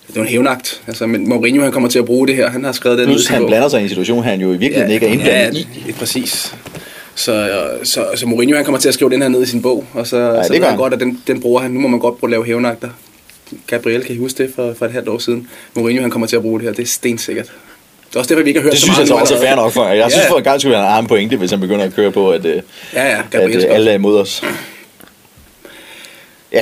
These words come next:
Speaker 2: jeg kan ikke, jeg kan ikke forstå, at han skal have tre, øh, spilledags karantæne bagefter.
Speaker 1: Nej, tre er nok for
Speaker 2: Er,
Speaker 1: meget.
Speaker 2: er det, han laver i kampen, er det s-, værre, end vi ser foregå i så mange kampe?
Speaker 1: Nej,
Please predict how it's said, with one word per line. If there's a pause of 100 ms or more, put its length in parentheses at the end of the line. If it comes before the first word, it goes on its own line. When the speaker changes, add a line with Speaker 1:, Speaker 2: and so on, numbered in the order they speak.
(120)
Speaker 2:
jeg
kan
ikke,
jeg
kan
ikke
forstå,
at
han
skal
have
tre,
øh,
spilledags
karantæne (300)
bagefter. (120)
Speaker 1:
Nej,
tre
er
nok
for
Speaker 2:
Er, (100)
Speaker 1:
meget. (100)
Speaker 2:
er
det,
han
laver
i
kampen,
er
det
s-, (300)
værre,
end
vi
ser (200)
foregå
i
så
mange
kampe? (800)
Speaker 1:
Nej,